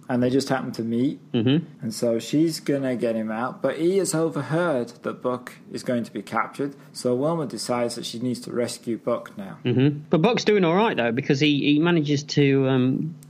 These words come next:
Speaker 2: give him the slip, and then he has a fight with the Terminator guy, and somehow manages to kick him hard enough to knock him down, even though he's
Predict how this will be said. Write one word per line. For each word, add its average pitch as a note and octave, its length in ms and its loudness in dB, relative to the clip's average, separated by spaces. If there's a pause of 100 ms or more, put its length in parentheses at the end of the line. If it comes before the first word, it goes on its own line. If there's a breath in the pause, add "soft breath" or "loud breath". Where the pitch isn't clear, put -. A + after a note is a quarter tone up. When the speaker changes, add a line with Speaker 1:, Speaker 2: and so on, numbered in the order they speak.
(160)
Speaker 2:
give F3+ 160 6
him F3+ 100 6
the C#3 60 4
slip, - 440 0
and C3+ 100 6
then C3 100 4
he C3+ 100 6
has C3+ 160 4
a C3 40 0
fight D3+ 380 2
with B2 420 0
the C#3+ 80 4
Terminator C3 540 2
guy, A2 420 0
and D3 640 4
somehow F3 300 2
manages D3 460 2
to D3 320 2
kick F#3+ 220 2
him C#3+ 120 2
hard C#3+ 240 2
enough C#3 220 2
to C#3 100 2
knock C3+ 200 2
him C3 140 2
down, B2 320 2
even B2+ 240 4
though B2+ 160 4
he's B2+ 460 2